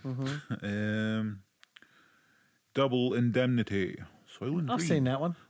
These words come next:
Speaker 2: Little Caesar. Uh, hold on, just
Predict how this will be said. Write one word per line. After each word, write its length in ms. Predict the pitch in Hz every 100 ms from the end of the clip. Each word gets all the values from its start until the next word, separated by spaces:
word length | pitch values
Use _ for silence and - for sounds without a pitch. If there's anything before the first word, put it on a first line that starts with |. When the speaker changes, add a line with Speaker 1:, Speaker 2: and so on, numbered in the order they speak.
| _
Speaker 2:
Little 240 | 165 156 120
Caesar. 720 | - 131 95 - - - - - _ _ _ _ _ _ - - _ _ _ -
Uh, 640 | 104 104 113 113 110 110 101 - _ _ _ _ _ _ _ _ _ _ _ _ _ _ _ _
hold 220 | 92 87
on, 120 | 85 80
just 160 | 90